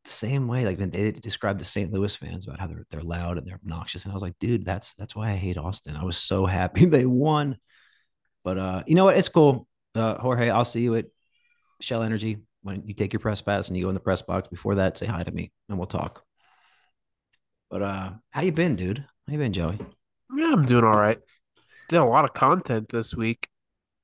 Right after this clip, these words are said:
Speaker 1: Th-, th-, what'd you do?
Speaker 2: Uh, I did, let me see. I did two Bayou Pods this week. Did the
Speaker 1: Mm.
Speaker 2: Dash one and then did the Dynamo one yesterday. And then we did interview with Daniel Steres this morning.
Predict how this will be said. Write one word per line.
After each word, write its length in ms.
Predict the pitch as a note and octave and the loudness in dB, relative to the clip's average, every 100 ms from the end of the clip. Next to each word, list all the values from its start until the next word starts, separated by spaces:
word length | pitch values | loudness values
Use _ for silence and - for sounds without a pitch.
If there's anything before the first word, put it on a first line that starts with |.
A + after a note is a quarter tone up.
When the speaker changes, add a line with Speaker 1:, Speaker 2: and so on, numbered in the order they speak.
| _ _ | _ _
Speaker 1:
Th-, 140 | - | -8
th-, 140 | - G3 | -6 0
what'd 200 | F#3 G3 | 0 0
you 60 | F3+ | 2
do? 260 | G3 - - _ _ _ _ _ _ _ _ _ _ _ _ | 2 0 -6 _ _ _ _ _ _ _ _ _ _ _ _
Speaker 2:
Uh, 540 | B2 A#2 A#2 A2+ A2+ A2+ - _ | -16 -10 -4 0 0 -2 -8 _
I 40 | C#3+ | -12
did, 460 | A#2 G#2+ G#2 G2+ G#2+ | -4 -2 0 -2 -2
let 100 | C#3+ | -2
me 100 | C3+ | -2
see. 200 | - A#2+ | 0 2
I 100 | G2+ | 0
did 260 | G#2 G#2+ - _ - | 0 -4 -6 _ -2
two 240 | - F3 | 4 4
Bayou 360 | C#3 A#2 A2 A2 | 6 4 4 2
Pods 420 | - A2 G#2+ - | 0 0 0 -4
this 240 | A2 - | -8 -4
week. 320 | A2 A#2 - - _ _ _ _ _ _ _ | -2 -2 -4 -16 _ _ _ _ _ _ _
Did 140 | - A3+ | -2 0
the 80 | G#2 | 2
Speaker 1:
Mm. 60 | |
Speaker 2:
Dash 400 | A2 A2 B2+ - | 2 4 2 2
one 240 | D#3+ C#3+ C#3 | 2 2 2
and 100 | A2+ | 2
then 140 | A2 | 0
did 160 | G#2+ A2 | -2 -4
the 80 | A2 | -4
Dynamo 420 | - A2 A2 A2+ A2 | -2 0 2 2 2
one 200 | A2+ A2+ | 2 0
yesterday. 720 | G#2+ G#2 - A2 A2+ A#2+ - _ _ _ _ _ _ _ _ _ _ _ - | -4 -6 -8 -4 -2 -4 -8 _ _ _ _ _ _ _ _ _ _ _ -8
And 180 | A#2+ A2+ | -2 2
then 180 | A2+ | 2
we 100 | A2+ | 2
did 480 | A2 A#2+ A#2 B2 C3+ | -2 0 0 -2 -6
interview 340 | C#3 B2+ B2 B2 | -12 -8 -2 -2
with 100 | A2+ | 0
Daniel 280 | A#2+ A#2 | 0 2
Steres 540 | A2 - A#2+ A#2+ B2 A#2 | -2 -2 0 0 0 -2
this 160 | A#2+ B2+ | -8 -2
morning. 380 | A2 A2 C3 | 0 0 -2